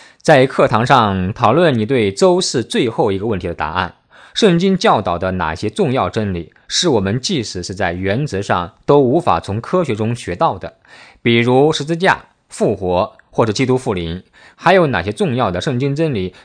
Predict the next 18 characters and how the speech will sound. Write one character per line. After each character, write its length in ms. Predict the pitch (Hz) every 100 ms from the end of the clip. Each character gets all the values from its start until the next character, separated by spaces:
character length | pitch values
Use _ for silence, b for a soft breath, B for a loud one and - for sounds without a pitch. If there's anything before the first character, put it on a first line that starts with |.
| _
必 140 | 214
须 120 | 156 170
启 300 | - - 196
示 160 | 180
给 160 | 139 107
我 120 | 98
们， 240 | 82 80 b b
否 300 | - 104 101
则 120 | 139
我 100 | 113
们 200 | 90 95
永 200 | 98 123
远 220 | 202 107 78
不 100 | 95
会 120 | 85
知 160 | 95
道 180 | 90 90
呢？ 160 | 82